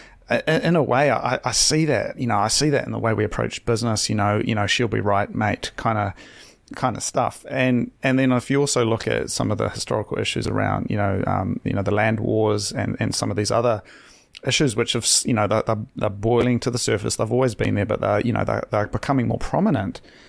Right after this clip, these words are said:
And you think about sort of that relationship to the land, to the whenua, and you say, "Well, you know, yeah, you can, sure, you can own, you can own land here, you can own a house, you can own productive land, but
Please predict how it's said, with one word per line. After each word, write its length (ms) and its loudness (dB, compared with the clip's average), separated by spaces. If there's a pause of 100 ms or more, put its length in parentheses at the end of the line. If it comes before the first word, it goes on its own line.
(280)
And 240 2
you 80 2
think 260 -2
about 420 0
sort 160 0
of 60 0
that 140 0
relationship 520 0
to 80 -4
the 60 0
land, 400 0 (120)
to 100 -8
the 100 -6
whenua, 520 0 (200)
and 220 0
you 60 0
say, 200 0
"Well, 380 0 (800)
you 100 -2
know, 480 -2 (120)
yeah, 160 2
you 180 2
can, 160 -2
sure, 240 0
you 60 0
can 160 -2
own, 420 0
you 100 -2
can 140 -2
own 220 2
land 400 2
here, 260 -4
you 80 -2
can 160 -2
own 140 0
a 40 -2
house, 380 -2
you 60 -10
can 120 -4
own 140 0
productive 420 -4
land, 320 0 (680)
but 260 -2